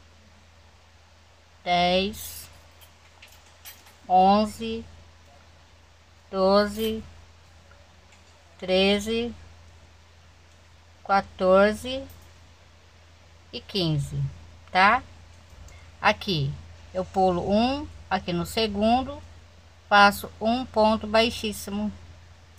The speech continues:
ok? Fica assim, desta forma, tá? Aqui é só você puxar a cordinha, tá? Ele fica bem fechado, ok? Ó, fica bem fechadinho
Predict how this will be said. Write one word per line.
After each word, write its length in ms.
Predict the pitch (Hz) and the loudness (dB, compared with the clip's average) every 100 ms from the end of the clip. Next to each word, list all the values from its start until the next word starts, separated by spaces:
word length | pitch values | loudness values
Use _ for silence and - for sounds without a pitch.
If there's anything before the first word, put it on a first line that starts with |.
| - - | -20 -14
ok? 460 | 180 - 247 302 - - - - - - - - - - - - | -12 -2 -2 -2 -8 -20 -20 -20 -20 -20 -20 -20 -20 -20 -20 -18
Fica 200 | - 208 | -10 -4
assim, 340 | 220 - 208 202 | -2 -2 -4 0
desta 340 | 202 202 226 | 0 0 -2
forma, 460 | - 180 147 147 156 - - - - - | -2 -2 -2 -4 -8 -12 -20 -20 -20 -6
tá? 280 | 196 220 262 - - - - - - | 0 2 0 -8 -20 -20 -20 -20 -14
Aqui 420 | - 180 - 233 247 | -10 -10 -6 2 2
é 60 | |
só 180 | - 226 | 4 2
você 240 | 214 208 | 2 -4
puxar 420 | 202 202 - 175 175 | -6 -6 -2 0 0
a 60 | |
cordinha, 840 | 170 180 185 - 185 226 277 320 349 - - - - - - - - - - - - - - - - - - - - | 0 -2 -2 -4 -4 -2 0 -2 -6 -18 -20 -20 -20 -20 -20 -20 -20 -20 -20 -20 -20 -20 -20 -20 -20 -20 -20 -20 -12
tá? 220 | - 214 240 | 0 2 2
Ele 120 | 226 | 2
fica 140 | - | -2
bem 220 | 180 214 | 0 0
fechado, 680 | 233 214 - 185 175 202 226 285 - - - - - - - - - - - - | 0 -4 -4 2 4 2 0 -12 -20 -20 -20 -20 -20 -20 -20 -20 -20 -20 -20 -20
ok? 400 | - 214 220 160 | -10 -4 -2 0
Ó, 80 | 139 - - - | -2 -6 -16 -20
fica 120 | - | -16
bem 160 | 170 196 | -8 -6
fechadinho 680 | 190 185 175 170 196 247 | -4 -4 -6 -6 -6 -6